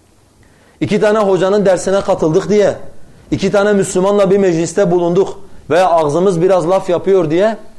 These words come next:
İslam davetine taraftar kazandırma davetini yapacağız. Cık, böyle bir şey yok.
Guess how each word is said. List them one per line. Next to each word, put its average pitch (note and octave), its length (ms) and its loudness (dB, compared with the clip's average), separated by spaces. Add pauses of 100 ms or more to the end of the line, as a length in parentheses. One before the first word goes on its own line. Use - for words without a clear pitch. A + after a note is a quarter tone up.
(360)
İslam F#3+ 560 0
davetine E3 640 2
taraftar D#3+ 680 -2
kazandırma D#3 720 -2
davetini D3+ 480 0
yapacağız. F3+ 520 0
Cık, - 500 -18
böyle D3 220 2
bir C#3 60 -4
şey D3 160 0
yok. - 240 -2